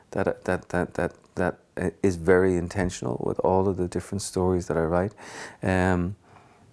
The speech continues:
there's a Spanish poet, or a Latin American poet rather,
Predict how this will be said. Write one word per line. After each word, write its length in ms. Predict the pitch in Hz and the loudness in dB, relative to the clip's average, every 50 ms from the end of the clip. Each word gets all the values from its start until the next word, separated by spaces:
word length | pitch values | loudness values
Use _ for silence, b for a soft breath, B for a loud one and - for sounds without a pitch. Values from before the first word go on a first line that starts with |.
| b - - - | b -8 0 2
there's 260 | 107 104 101 90 - | 4 4 4 4 4
a 140 | 95 92 90 | 2 2 2
Spanish 560 | 95 - - - 101 98 101 104 98 - - | 0 -4 0 2 4 4 4 2 -2 -6 -4
poet, 280 | - 98 92 90 92 - | -2 0 2 2 4 4
or 220 | 92 90 90 90 | 4 4 4 2
a 100 | - - | 2 2
Latin 320 | 92 92 98 98 - 87 92 | 4 4 6 4 4 2 0
American 380 | 92 92 92 92 - - 95 | -2 0 0 -2 -2 -4 -6
poet 260 | - - 87 85 85 - | -4 -2 -2 -2 0 0
rather, 300 | 87 85 85 85 82 | 0 0 0 0 -2